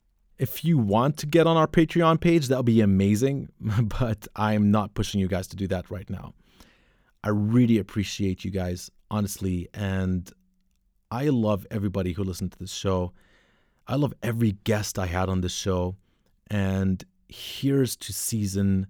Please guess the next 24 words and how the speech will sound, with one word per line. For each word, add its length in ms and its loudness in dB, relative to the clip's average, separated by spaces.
three. 440 -4
I'm 60 0
gonna 120 2
call 180 0
this 140 -2
season 400 -2
three 320 -2
of 140 -8
Basel 280 -6
Meets. 460 -14
All 100 0
right? 340 -2
So 300 2
I'm 40 2
gonna 120 2
say 180 0
this 180 -2
right 220 2
now. 340 0
From 140 2
the 80 4
Rising 440 4
Giants 400 2
Network, 560 -2